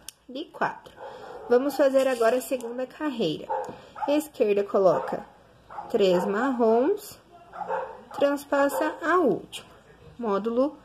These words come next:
de quatro. Direita, anda uma marrom. Esquerda, coloca duas, transpassa a última, formando módulo de quatro.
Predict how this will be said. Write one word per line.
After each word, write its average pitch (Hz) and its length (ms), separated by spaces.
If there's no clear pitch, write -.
de 262 120
quatro. - 580
Direita, 226 420
anda 185 380
uma 190 240
marrom. 202 800
Esquerda, 208 800
coloca 220 520
duas, 247 600
transpassa 269 680
a 330 40
última, 294 540
formando 277 600
módulo 247 440
de 277 160
quatro. - 500